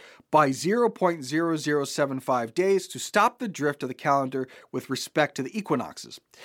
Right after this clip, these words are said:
Second, in the years since the First Council of Nicaea in A D three twenty-five, the excess leap days introduced by the Julian algorithm had caused the calendar to drift such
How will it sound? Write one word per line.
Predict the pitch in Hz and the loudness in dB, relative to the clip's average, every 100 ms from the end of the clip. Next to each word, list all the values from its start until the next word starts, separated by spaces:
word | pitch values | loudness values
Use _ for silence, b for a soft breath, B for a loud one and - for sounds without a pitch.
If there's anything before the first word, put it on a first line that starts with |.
| B | B
Second, | - - 285 277 151 - | -4 2 4 4 -2 -2
in | 160 | -4
the | 151 | -2
years | 160 202 190 | 2 2 2
since | - 196 185 | 0 -2 -2
the | 151 | -6
First | - 170 - | -2 -2 0
Council | 170 156 139 | 0 0 -4
of | 143 | -2
Nicaea | 131 - 240 180 185 | -4 -4 0 2 2
in | 123 117 | -4 -6
A | 139 131 | -4 -2
D | 127 | -2
three | 120 135 120 | -2 -2 -2
twenty-five, | 123 110 170 180 165 B - | -4 -2 4 4 4 B -2
the | 147 | 2
excess | 180 202 - 180 - | 2 2 2 0 0
leap | 131 233 277 | -2 -2 0
days | 139 123 131 | -2 -2 -2
introduced | 180 170 175 139 180 165 | -2 -2 -2 2 2 2
by | - 139 | 2 0
the | 127 | 0
Julian | 147 165 160 147 - | 0 0 0 -2 -2
algorithm | 156 180 196 123 113 143 | 0 2 0 -6 -6 -6
had | 151 143 - | -6 -6 -4
caused | 185 196 220 | 2 2 2
the | 220 | -6
calendar | - 147 135 135 139 | -2 0 0 -4 -6
to | - | -6
drift | 156 117 151 220 220 | -10 0 4 4 2
such | - 113 131 | -6 -6 -6